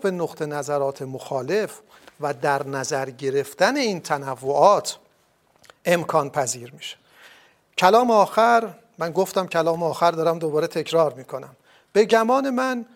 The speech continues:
اگر قرار است روزی این نزاع حل بشود، باید، اه، درون قانون اساسی ما اتفاق بیفته. یعنی قانون اساسی ما احتیاج داره که،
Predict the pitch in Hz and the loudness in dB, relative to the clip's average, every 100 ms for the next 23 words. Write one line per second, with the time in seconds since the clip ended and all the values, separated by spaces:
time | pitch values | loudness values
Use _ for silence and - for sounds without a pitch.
0 | _ 190 226 220 208 185 190 208 190 170 | _ -2 2 2 2 2 0 -2 -4 -8
1 | 196 220 196 190 190 175 185 180 165 160 | -10 -10 -10 -10 -10 -10 -8 -8 -6 -2
2 | 190 214 220 - - 160 156 147 147 160 | 4 4 4 -6 -2 -2 -2 -6 -6 -4
3 | 151 190 202 - _ _ _ _ - 151 | -2 -2 -2 -8 _ _ _ _ -6 -2
4 | 151 180 180 - - - 143 135 - - | 0 0 -2 -8 -20 -12 -10 -10 -14 -6
5 | 151 139 160 165 151 139 139 151 139 131 | -4 -4 -6 -8 -6 -6 -6 -12 -12 -12
6 | 139 - - 135 123 120 123 - - 135 | -12 -12 -12 -12 -14 -20 -20 -20 -18 -18
7 | 135 _ _ _ _ _ _ _ - 151 | _ _ _ _ _ _ _ _ -16 -12
8 | 170 160 160 180 165 - 147 - 160 160 | -6 -4 -6 -8 -10 -10 -10 -10 -12 -14
9 | 170 131 - 143 151 165 - 156 151 147 | -14 -16 -16 -8 -8 -8 -12 -12 -12 -12
10 | 147 143 139 | -10 -10 -10